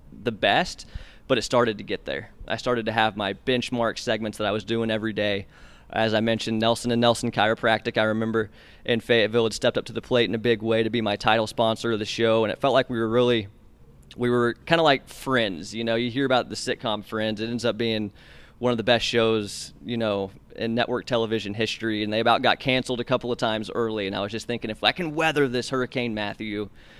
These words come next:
you know, I think we're about to take off." But the opportunity wasn't there for me. Uh, the p-, the plug was pulled. Me and, and several others lost our jobs at that radio station,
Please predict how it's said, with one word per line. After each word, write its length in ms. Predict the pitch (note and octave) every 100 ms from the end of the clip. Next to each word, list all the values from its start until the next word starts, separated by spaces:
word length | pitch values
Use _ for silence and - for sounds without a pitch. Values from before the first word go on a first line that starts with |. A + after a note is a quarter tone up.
| - -
you 100 | -
know, 140 | A2+ A2
I 120 | A2+
think 240 | A#2 C3
we're 100 | A#2+
about 240 | A#2 A2+ G#2+
to 60 |
take 280 | A2 A2 G#2
off." 320 | G2 F#2+ -
But 180 | - E2+ - - - - - - -
the 100 | B2
opportunity 440 | B2+ - C#3+ C3
wasn't 320 | B2+ B2+ A#2+
there 220 | C3 B2+
for 240 | A#2 B2+ B2
me. 300 | A#2 A2 A2+ -
Uh, 220 | A2 G#2+
the 60 | G#2+
p-, 140 | - A2+
the 100 | A#2+
plug 300 | C3 B2+ B2
was 180 | B2
pulled. 460 | - B2+ A#2+ A#2+ A2+ -
Me 540 | B2 A#2+ B2+ C3 A#2
and, 280 | G#2+ F#2+ -
and 200 | G2+ G2
several 420 | - C3 B2+ B2
others 340 | A2+ G#2 G2 A2+
lost 260 | G#2+ G#2
our 100 | G#2+
jobs 340 | G#2+ A2 G#2 G2+
at 100 | -
that 180 | G#2 G2+
radio 300 | A2 A2 G2
station, 520 | G#2 G#2+ - G#2+